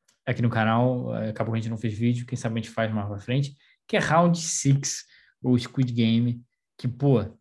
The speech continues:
eu adorei, série coreana aí, sul, sul-coreana, pra quem não viu vai ver, acho que vale a pena, acho que todo mundo viu, né, sinceramente, série mais assistida do ano,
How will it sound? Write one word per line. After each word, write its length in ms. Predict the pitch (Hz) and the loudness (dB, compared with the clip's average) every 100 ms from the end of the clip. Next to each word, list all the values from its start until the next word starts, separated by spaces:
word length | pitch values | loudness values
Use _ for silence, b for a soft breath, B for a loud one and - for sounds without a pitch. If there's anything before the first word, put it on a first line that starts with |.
| _ _ _ _ - | _ _ _ _ -4
eu 200 | 147 156 | 0 2
adorei, 580 | 156 139 117 123 127 | 2 0 0 0 -2
série 200 | 120 135 127 | -4 -6 -6
coreana 420 | 131 117 120 110 | -4 -2 -2 -2
aí, 420 | 110 127 127 127 _ _ | -2 -2 -4 -8 _ _
sul, 320 | - 120 117 117 | -8 -6 -6 -6
sul-coreana, 800 | 127 117 117 110 120 120 117 - | -6 -2 0 2 2 2 0 -2
pra 140 | 120 113 | -4 0
quem 100 | 135 | 0
não 80 | |
viu 160 | 117 123 | 2 2
vai 160 | 123 104 | 0 0
ver, 120 | 120 | -4
acho 100 | 120 | -4
que 60 | 120 | -6
vale 120 | 110 | -6
a 40 | |
pena, 200 | 110 139 | -4 -6
acho 100 | 160 | -4
que 40 | - | 0
todo 120 | 220 | 2
mundo 120 | 151 | 4
viu, 180 | 131 139 | 4 4
né, 120 | 135 | 2
sinceramente, 380 | 135 117 107 131 | 0 -2 -2 -2
série 140 | 127 110 | -2 -2
mais 160 | 117 | -4
assistida 280 | - 120 104 | -6 -8 -8
do 220 | 104 104 | -8 -2
ano, 320 | 120 123 107 | 2 2 -2